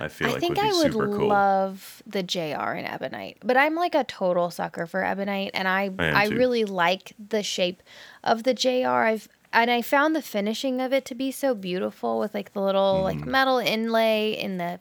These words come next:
Speaker 2: finial. Like, it's a nice pen, and I love that vintage aesthetic, so I feel like, yes, definitely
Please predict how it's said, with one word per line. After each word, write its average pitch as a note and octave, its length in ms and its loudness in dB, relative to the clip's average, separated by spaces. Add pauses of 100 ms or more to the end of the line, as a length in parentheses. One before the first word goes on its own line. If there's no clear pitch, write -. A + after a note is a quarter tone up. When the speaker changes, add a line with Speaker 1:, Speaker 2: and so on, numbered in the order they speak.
Speaker 2:
finial. C#4+ 580 0 (520)
Like, C4 160 4
it's F4 160 2 (140)
a E4+ 40 0
nice G#3 880 0 (360)
pen, G3+ 340 -2
and F#3 320 -2
I A3+ 320 6
love F#3 540 0 (200)
that F#3+ 260 4
vintage F#3 760 -4 (140)
aesthetic, D4 640 -2
so C4 160 0
I A#3 100 2
feel A3+ 560 0
like, G#3 300 0
yes, - 320 2
definitely G2+ 580 -4